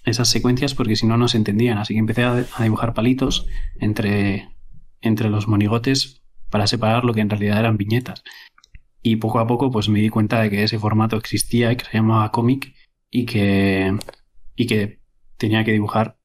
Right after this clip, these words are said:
pues formato cómic. Así que hacía páginas de cómic como con sesenta viñetas <laughs> ahí súper pequeñitas. Poco a poco se fueron haciendo más grandes, más detalladas y, y así terminamos los dos dibujando cómics. Eh,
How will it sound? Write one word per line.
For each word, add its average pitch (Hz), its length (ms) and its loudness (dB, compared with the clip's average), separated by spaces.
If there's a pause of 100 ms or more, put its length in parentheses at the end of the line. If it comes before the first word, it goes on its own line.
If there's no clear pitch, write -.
pues - 220 -4
formato - 460 -4
cómic. 95 360 -4 (320)
Así 113 160 0
que 117 80 0
hacía 113 440 0 (720)
páginas 120 340 2
de 123 80 0
cómic 135 460 2
como 101 240 -2
con 101 320 -2
sesenta 117 500 0
viñetas 127 720 0
<laughs> - 40 -2
ahí 123 220 0
súper 123 320 -2
pequeñitas. 139 640 0 (400)
Poco 110 160 0
a 107 40 0
poco 120 200 0
se 113 100 2
fueron 110 200 2
haciendo 113 260 2
más 113 160 2
grandes, 127 340 2
más 113 140 0
detalladas 120 640 0 (560)
y, 104 640 2
y 110 60 2
así - 560 0
terminamos 117 500 2
los 107 140 0
dos 117 360 -2 (800)
dibujando 110 400 0
cómics. 110 420 0 (400)
Eh, 101 380 -2